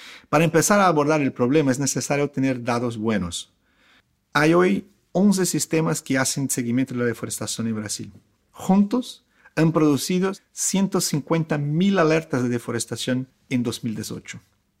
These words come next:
Pero los analistas tienen que invertir muchas horas para evaluar cada alerta y definir dónde y cuándo se sucede con precisión. Y también quién es responsable y si es legal o ilegal. Como consecuencia,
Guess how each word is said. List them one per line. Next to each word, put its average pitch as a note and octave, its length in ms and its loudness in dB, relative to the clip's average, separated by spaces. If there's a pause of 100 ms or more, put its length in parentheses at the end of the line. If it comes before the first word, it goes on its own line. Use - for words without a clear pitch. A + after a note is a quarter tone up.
Pero C#3 320 2 (140)
los C3+ 120 0
analistas E3 460 2
tienen F3 220 -2
que D#3+ 320 0
invertir C3+ 420 -2
muchas D#3 540 0
horas D3 320 0
para A#2+ 200 -2
evaluar B2 520 0
cada C#3+ 260 2
alerta D#3 480 -2 (120)
y C3+ 100 0
definir C3+ 500 0
dónde G#3 460 0 (140)
y C3 120 -2
cuándo D#3+ 380 2
se D3 120 -6
sucede B2+ 520 -4
con B2 160 -4
precisión. G#2+ 560 -10 (580)
Y A#2+ 60 -2
también C#3 320 2
quién D3 160 0
es C#3 260 -2
responsable E3+ 760 0 (360)
y B2+ 60 -6
si - 180 -2
es C3+ 140 0
legal C3 460 -2
o A#2+ 100 -4
ilegal. G#2+ 420 -4 (680)
Como C#3 240 2
consecuencia, F3+ 760 0